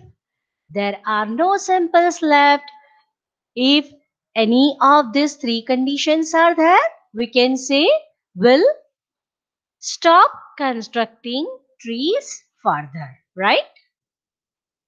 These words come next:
So what do we say about the summary of I D three algorithm?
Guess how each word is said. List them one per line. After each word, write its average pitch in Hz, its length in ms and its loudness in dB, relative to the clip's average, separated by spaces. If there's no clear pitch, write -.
So 220 420 0
what 220 240 -2
do 277 80 -4
we 311 160 -4
say 311 340 -2
about 294 320 0
the 311 120 -2
summary 247 840 -2
of 269 240 2
I 277 160 0
D 294 220 -6
three 302 120 -4
algorithm? 311 640 2